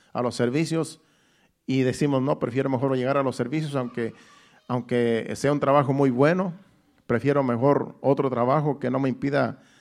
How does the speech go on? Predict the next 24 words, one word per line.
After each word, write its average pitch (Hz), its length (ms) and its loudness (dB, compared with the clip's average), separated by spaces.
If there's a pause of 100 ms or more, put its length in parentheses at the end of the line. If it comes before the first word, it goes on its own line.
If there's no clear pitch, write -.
(440)
fal-, 117 260 -2 (120)
eh, 110 380 -2
llegar 127 240 2
a - 20 2
los 135 140 0
servicios". 151 640 -2 (680)
Eso 147 360 2
es 175 320 0
una 147 180 0
muestra 160 320 0
de 139 100 2
que 123 100 -6
amamos 123 280 0
al 107 100 -6
Señor, 120 360 -6 (880)
porque 131 220 0
buscamos 135 500 0
primeramente 135 540 0
su 117 160 -4
reino. 131 320 -2 (1500)
Mi 127 180 0
esposa 143 400 4
quisiera 143 340 4
trabajar, 123 640 0